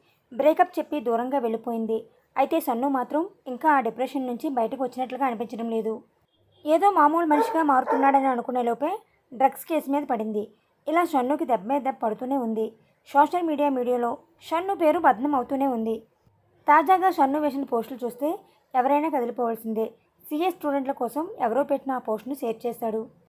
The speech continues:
పిల్లల మీద చదువులు, ఉద్యోగాలు అంటూ ఒత్తిడి పెంచకూడదని తల్లిదండ్రులు తమ తమ పిల్లలతో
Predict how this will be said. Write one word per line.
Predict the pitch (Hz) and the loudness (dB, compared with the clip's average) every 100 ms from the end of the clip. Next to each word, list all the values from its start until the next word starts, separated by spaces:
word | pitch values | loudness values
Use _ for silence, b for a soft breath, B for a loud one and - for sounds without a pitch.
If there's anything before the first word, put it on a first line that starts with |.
| _ _ _ _ _ _ | _ _ _ _ _ _
పిల్లల | 302 349 381 | 4 4 4
మీద | 349 320 320 - | 0 2 2 0
చదువులు, | 269 285 330 269 | -2 0 0 0
ఉద్యోగాలు | 240 262 269 247 | 0 2 2 0
అంటూ | 226 339 240 | -2 -2 -4
ఒత్తిడి | 269 - | -4 -6
పెంచకూడదని | 220 196 - 247 247 285 427 - | -8 -8 -8 -4 -4 -4 -8 -8
తల్లిదండ్రులు | 233 240 311 277 247 339 - | -4 -2 -2 -2 -2 -2 -4
తమ | 240 226 | -8 -8
తమ | 220 | -8
పిల్లలతో | 226 214 254 247 | -6 -6 -4 -4